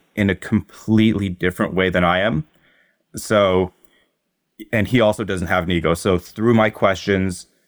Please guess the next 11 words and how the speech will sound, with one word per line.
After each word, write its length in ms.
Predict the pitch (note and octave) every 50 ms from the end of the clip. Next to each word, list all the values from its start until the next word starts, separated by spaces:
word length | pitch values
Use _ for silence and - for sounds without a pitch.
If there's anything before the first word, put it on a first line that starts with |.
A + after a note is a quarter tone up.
| _ _
he 160 | _ - A2
could 180 | F#2+ - G2 -
see 160 | - - G#2
my 160 | G2 G2 G2
curiosity 560 | F#2 - - G2 F#2+ G2 F#2+ G2 F#2+ - G2
and 80 | F#2+ F#2+
respect 400 | F#2 F2+ - - G2 F#2+ F#2 -
for 320 | - G2 F#2 F2+ F2 - _ _ _ _ -
his 440 | - A#2+ A2+ G#2 F#2 E2+ - - _ _ _ _ _ _ _ -
intelligence. 880 | G#2 F#2 E2+ - - F#2+ F2 F2 E2 D#2+ F2 F2+ G2 A2 A2 - - _ _ _ _ _ _ _ _ _ _ _ _ _ _ _ _ -
And 400 | A2 G#2 G2 F#2 F#2 F#2 F2